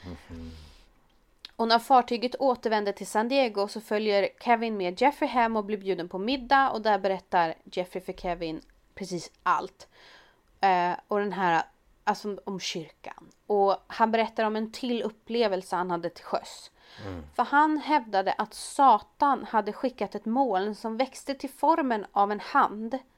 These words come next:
Speaker 2: Och den här handen
Speaker 1: Mm.
Speaker 2: knuffade nästan Jeffrey över bord, och då ropade han: "Gode Gud, rädda mig, befria mig." Och då försvann det här molnet.
Speaker 1: Mm. Du är inte säker på att du hade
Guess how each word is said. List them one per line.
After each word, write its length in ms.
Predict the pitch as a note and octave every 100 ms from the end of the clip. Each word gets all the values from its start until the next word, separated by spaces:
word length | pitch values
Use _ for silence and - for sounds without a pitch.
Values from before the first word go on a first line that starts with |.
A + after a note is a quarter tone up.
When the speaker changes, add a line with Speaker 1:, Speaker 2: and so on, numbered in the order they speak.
| _ _ _ _ _ _ -
Speaker 2:
Och 100 | A#3
den 100 | B3+
här 120 | C4+
handen 420 | C4 C#4 C#4+ A3+
Speaker 1:
Mm. 100 | G#3+
Speaker 2:
knuffade 580 | - C4+ - - C4 C#4
nästan 360 | A#3+ A3 A3
Jeffrey 520 | G#3+ A3 G#3+ - G#3 - _ _
över 260 | A#3 G#3+ G#3+
bord, 400 | G#3 B3 G#3 G#3+
och 140 | -
då 140 | A3 A#3
ropade 380 | B3 A#3 G#3
han: 320 | G3 G3 F#3+ G3 - _ -
"Gode 480 | G#3+ C#4 C4+ A#3+
Gud, 460 | A3 A3+ G#3+ G#3 G3 -
rädda 380 | A#3 G#3 F#3
mig, 260 | G3 F3 F3
befria 520 | F3+ F#3+ B3 B3 G3+
mig." 280 | F#3+ D#3 -
Och 100 | -
då 100 | G#3
försvann 560 | G3+ B3 - C4 A#3 F#3
det 80 | F3+
här 120 | F3
molnet. 640 | F#3 F#3+ - - - - - _ _ _ _ -
Speaker 1:
Mm. 1160 | F2+ E2+ E2+ E2 E2 E2 E2+ E2+ E2+ E2+ E2+ E2 - - - _ _ _
Du 60 | -
är 20 |
inte 140 | F2
säker 240 | - G2+ -
på 100 | F#2+
att 100 | F2
du 240 | F2+ F2
hade 340 | - F#2+ -